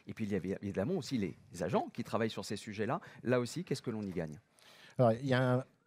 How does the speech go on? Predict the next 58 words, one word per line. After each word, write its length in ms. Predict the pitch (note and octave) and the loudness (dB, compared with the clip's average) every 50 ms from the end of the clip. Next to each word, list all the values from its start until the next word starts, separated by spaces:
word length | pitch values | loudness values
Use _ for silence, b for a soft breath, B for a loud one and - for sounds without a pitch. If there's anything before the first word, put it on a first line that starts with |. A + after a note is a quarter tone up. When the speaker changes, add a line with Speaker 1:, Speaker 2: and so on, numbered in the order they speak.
| _ - | _ 2
Speaker 2:
un 80 | C3 | 2
vrai 160 | C3 - D3 | 4 4 4
gain 160 | D3 D3 D3+ C#3+ | 4 6 4 6
pour 120 | - C#3 | 6 6
les 140 | B2+ A#2 A#2 | 6 8 8
agents. 220 | A#2 A2+ C#3+ E3+ | 6 6 6 4
Moi, 120 | D#3+ B2+ A2 | 4 2 2
j'étais 220 | A2+ A2 - A2+ | 0 0 -2 -2
inspecteur 460 | G#2 F#2+ - - A2 - - A#2+ A2 | -4 -4 -2 -4 -4 2 2 2 4
des 180 | G2+ G#2+ G2+ A2 | 4 2 0 0
installations 520 | A2 G#2 - - A2 G#2+ G#2 - - G#2+ | -2 -4 -2 -2 0 0 0 0 -2 -4
classées. 320 | - - A2 A#2+ - D3+ C#3 | 0 0 -2 0 0 0 -2
Ce 80 | - | -2
qu'on, 180 | - A#2+ G#2 G2 - | -2 -4 -4 -4 -6
ce 60 | - | -8
qu'on 120 | - B2 G#2+ | -4 -4 -2
cherchait, 320 | - A#2 G2+ - - C3+ | 0 0 0 2 0 0
c'est 260 | A2+ - B2+ G#2+ G#2 - - - | 0 0 0 -2 -2 -2 -4 -4
aller 200 | A2+ A2 A2 G#2+ | -2 0 2 0
vite 400 | G#2 G2+ A2 C#3 D3 B2+ - - B B B B B B B - | 0 0 -2 -4 -4 -6 -10 -16 B B B B B B B -6
et 60 | - A2+ | -4 0
savoir 280 | - B2+ A#2 C3 A#2+ | 2 4 4 4 2
si 240 | - - - D#3 D#3 | 0 -2 0 2 4
le 140 | C#3+ A#2+ A#2+ | 4 4 4
contrôle 340 | - A#2 A2+ - B2+ B2 A#2+ | 2 0 -2 2 2 2 2
qu'on 160 | - B2 A2 | 2 -2 -2
faisait 480 | - - C3 B2+ A#2 A2+ C3 C#3+ C3+ B B B B B B B B | 0 4 4 4 4 4 2 0 0 B B B B B B B B
était 360 | A#2 A2 - B2+ B2 B2+ C3+ | -2 -2 2 2 2 2 2
efficient 400 | B2+ G#2+ - A#2+ A2+ - C#3+ C#3 C#3+ | 0 0 0 -2 0 2 2 4 4
ou 80 | C3+ | 2
s'il 140 | A#2 - - | 2 2 2
y 20 | A#2 | 4
avait 140 | G#2+ A2+ A2+ | 4 6 6
lieu 120 | B2 B2+ | 6 4
de 60 | A2 | 4
le 80 | A2 A#2 | 4 4
mener. 280 | A2+ A#2+ A#2+ C3+ D#3+ B B B B B B B | 4 4 4 2 0 B B B B B B B
Avec 220 | A#2 A#2 A#2+ A#2 | 4 4 4 4
Track 240 | - - B2 A2+ G#2+ | 2 0 0 2 2
Déchets, 320 | A2 G#2+ - - D#3+ E3 | 0 0 2 4 4 4
un 140 | F3 C#3 A#2+ | 4 4 0
inspecteur 420 | A2 A2 - - A#2 - - D#3+ D#3 | -2 -2 -2 -2 -2 2 2 2 4
va 120 | C#3 A#2+ | 4 2
pouvoir 380 | A2 - - A2 A#2+ B2+ A#2+ - - | 2 2 0 4 6 6 4 4 2
éditer 460 | C#3+ C3 A#2+ A#2+ C3 C3+ - D#3 D3 | 2 2 2 0 -4 0 4 4 4
une 120 | C3+ B2+ | 4 4
fiche 240 | - - D3+ C#3 - | 0 -2 -2 0 0
entreprise 560 | C#3 A#2+ - - B2+ A2 - D3 E3 D#3+ D3 - | 0 0 0 0 -2 0 2 2 2 2 2 2
et 80 | C#3+ B2 | 2 4
voir 180 | A#2 C3 A#2 | 6 4 2
tout 100 | - - | 2 -4
de 60 | B2+ - | -4 0
suite 180 | - E3 D#3 | 0 0 0
s'il 100 | - - | 2 2
y 40 | B2+ | 2
a 40 | A2+ | 4
un 120 | A2+ A#2+ | 4 4
intérêt 480 | C#3 C#3+ C#3 - D3+ C#3+ B2 C3 D#3 | 4 2 2 2 2 4 4 4 2